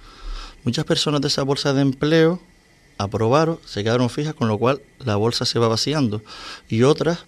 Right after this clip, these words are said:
pues, están trabajando en otros sitios porque Correos en su momento no llamaba. Actualmente las bolsas están vacías. Se está llamando a personas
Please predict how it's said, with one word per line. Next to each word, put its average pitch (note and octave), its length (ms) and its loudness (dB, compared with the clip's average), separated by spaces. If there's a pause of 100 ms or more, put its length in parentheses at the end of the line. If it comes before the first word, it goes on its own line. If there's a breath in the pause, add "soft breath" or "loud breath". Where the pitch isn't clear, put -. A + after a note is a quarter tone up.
pues, G2+ 200 -2
están A2+ 240 -6
trabajando A#2 520 0
en G#2 60 -2
otros A#2 380 -4 (100)
sitios A#2+ 420 -2
porque G2+ 280 -4
Correos G2+ 260 0
en - 40 -8
su A#2+ 60 -4
momento B2 240 0
no B2 60 2
llamaba. G2+ 380 -2 (300 loud breath)
Actualmente C#3+ 460 -2
las C#3 100 0
bolsas C#3+ 220 -2
están C#3+ 200 -2
vacías. A#2+ 400 -2
Se - 140 -10
está C3 200 -2
llamando C3+ 360 2 (160)
a A2 120 2
personas A2 600 -2